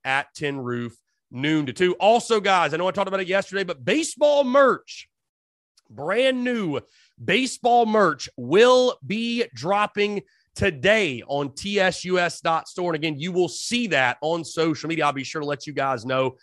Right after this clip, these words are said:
but really excited for some of these new pieces. Heckle Juice, of course, Rowdy Roosters. We got our Gil-, Gilly Gilly merch, Burgee Barrels merch,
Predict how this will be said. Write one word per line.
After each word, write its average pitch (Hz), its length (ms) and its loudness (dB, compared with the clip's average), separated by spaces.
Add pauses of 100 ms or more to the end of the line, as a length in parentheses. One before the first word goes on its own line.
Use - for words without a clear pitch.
(180)
but 151 180 0
really 208 460 2
excited 180 440 0
for 147 60 -10
some 160 140 -8
of - 20 -6
these 147 160 -8
new 147 140 -2
pieces. 170 560 -8 (240)
Heckle 190 340 -2
Juice, 175 500 -4
of 143 200 -6
course, 180 340 -4
Rowdy 139 320 2
Roosters. 175 480 -4
We 147 80 -10
got 135 120 0
our 120 100 -2
Gil-, 117 240 -8
Gilly 139 340 -4
Gilly 185 340 0
merch, 180 440 -2 (200)
Burgee 151 440 -2
Barrels 170 480 -2
merch, 175 420 -4